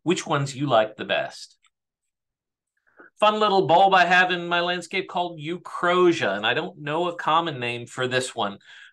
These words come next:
but, uh, it'll have this rosette of, oh, about eight to nine inch,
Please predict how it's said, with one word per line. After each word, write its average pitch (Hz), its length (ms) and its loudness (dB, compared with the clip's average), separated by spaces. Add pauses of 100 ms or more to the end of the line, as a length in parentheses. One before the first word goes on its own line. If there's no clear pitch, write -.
but, 123 320 0
uh, 131 280 4 (800)
it'll 185 160 0
have 196 220 6
this 180 180 0
rosette 170 680 2
of, 151 320 -6
oh, 226 300 -6
about 208 320 -4
eight 190 260 -10
to 180 140 -4
nine 170 320 -2
inch, 175 400 -10